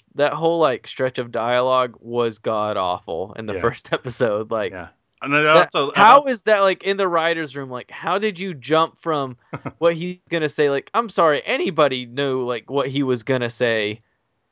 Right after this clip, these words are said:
Speaker 1: She should have known what he was gonna
Speaker 2: Yes.
Speaker 1: say." And it just seemed, like, really drastic.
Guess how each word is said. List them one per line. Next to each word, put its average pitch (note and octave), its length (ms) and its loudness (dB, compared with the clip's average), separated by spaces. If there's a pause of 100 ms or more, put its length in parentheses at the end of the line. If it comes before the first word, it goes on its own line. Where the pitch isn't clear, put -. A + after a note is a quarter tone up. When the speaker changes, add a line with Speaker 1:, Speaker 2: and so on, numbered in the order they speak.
Speaker 1:
She D4+ 500 4 (120)
should F#3+ 180 0
have D#3 120 0
known E3 300 4
what C#3 120 0
he D3 100 0
was C3+ 140 0
gonna C3 180 -4
Speaker 2:
Yes. B2+ 100 -2
Speaker 1:
say." B2 260 2
And C3 100 -4
it C#3+ 100 -4
just D3+ 180 -8
seemed, F3 180 -4
like, C#3+ 160 -2
really D3+ 300 2
drastic. C3+ 600 0